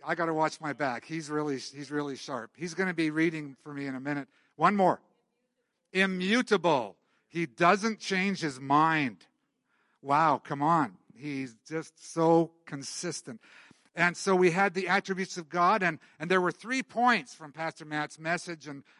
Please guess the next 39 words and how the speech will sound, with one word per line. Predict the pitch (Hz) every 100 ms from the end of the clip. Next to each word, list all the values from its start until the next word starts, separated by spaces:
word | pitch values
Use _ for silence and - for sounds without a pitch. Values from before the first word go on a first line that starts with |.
| -
uh, | 147
from | - 160
the | 156
life | 160 185
of | 170 139
Stephen. | - 196 196 190 196 _ _ _
The | 165
first | - 214 -
one | 214 208
is | 185
that | 185 180
there's | 180 147
miracles | 180 220 220 196 160
all | 185 190
around | 185 180 185 185 160
you. | 120 104
And | 127 - _ -
this | 185 - 143 147
word | 180 196
from | - 170
Pastor | 156 175 156 151
John | 160 175 170
earlier | 170 190 190 156 120 - _ _ _
talks | 170 190
about | 185 165
how | 156 160
that | 156 135
God | 131 156 190 190 151 160 _ _
just | 226 -
might | 196 208 -
be | 190
invading | 165 127 156 180 180 160
your | 156 160
life | 139 156 117 -
when | 135
you | 127 123
least | 123 143 -
expect | 131 - - 135 -
it. | 113 -